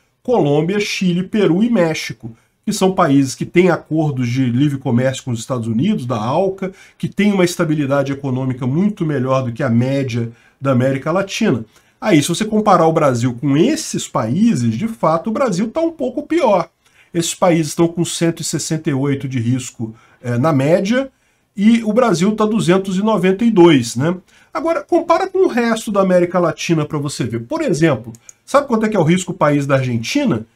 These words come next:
Mil setecentos e cinquenta e cinco pontos. Ou seja, se botar a Argentina nesse gráfico aqui, ó, os, o risco do Brasil com esses outros países fica quase a mesma coisa e a Argentina fica lá em cima com mil e setecentos e brau de ponto de risco.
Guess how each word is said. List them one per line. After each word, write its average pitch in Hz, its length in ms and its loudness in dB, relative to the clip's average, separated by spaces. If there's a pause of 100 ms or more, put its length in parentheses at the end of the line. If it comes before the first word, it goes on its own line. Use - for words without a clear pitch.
(340)
Mil 269 380 6
setecentos 233 720 0
e 233 80 2
cinquenta 226 460 0
e 214 60 0
cinco 214 340 -2
pontos. 165 500 0
Ou 269 120 -6
seja, 127 400 0 (200)
se - 180 0
botar 277 360 2
a 254 40 0
Argentina 220 480 2
nesse 175 220 0
gráfico 151 480 0
aqui, 117 180 -4
ó, 180 140 -2 (320)
os, 226 260 0
o 220 120 0
risco 240 340 4
do 226 100 0
Brasil 185 500 4
com 185 120 2
esses 170 160 -2
outros 190 200 0
países 190 260 0
fica 226 140 -10
quase 302 200 -2
a 285 40 -2
mesma 277 220 0
coisa 247 360 2
e 247 80 0
a - 20 4
Argentina 233 440 2
fica 226 120 -6
lá 240 100 0
em 269 80 0
cima 220 540 -2 (420)
com 226 100 4
mil 220 280 8
e 226 60 -2
setecentos 214 720 -2
e 202 40 -2
brau 165 420 2
de 170 100 -2
ponto 170 420 -2
de 170 100 -4
risco. 151 460 -8